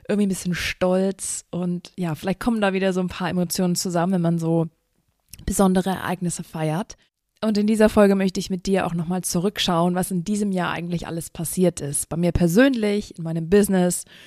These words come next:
über mich, was ich über meinen Körper und mein Nervensystem lernen durfte.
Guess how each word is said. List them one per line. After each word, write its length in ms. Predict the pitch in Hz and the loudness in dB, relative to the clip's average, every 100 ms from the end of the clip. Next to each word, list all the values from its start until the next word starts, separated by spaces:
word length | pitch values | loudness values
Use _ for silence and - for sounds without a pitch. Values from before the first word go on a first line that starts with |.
| - | -10
über 160 | 190 190 | -2 0
mich, 480 | 202 240 233 - - - - - _ _ _ - | 2 2 0 -4 -16 -20 -20 -20 _ _ _ -4
was 180 | 180 | -4
ich 160 | - 185 | -2 -4
über 260 | 185 180 180 | 0 0 0
meinen 300 | 180 190 196 | -2 -2 -2
Körper 400 | - 214 - 190 | 2 2 2 0
und 120 | 175 | 0
mein 140 | 175 | 0
Nervensystem 600 | 185 175 175 170 - 170 | 0 -2 -4 -12 -8 -6
lernen 380 | 170 175 185 180 | -2 0 2 0
durfte. 600 | 175 175 165 - 160 160 | 2 2 2 -2 -2 -2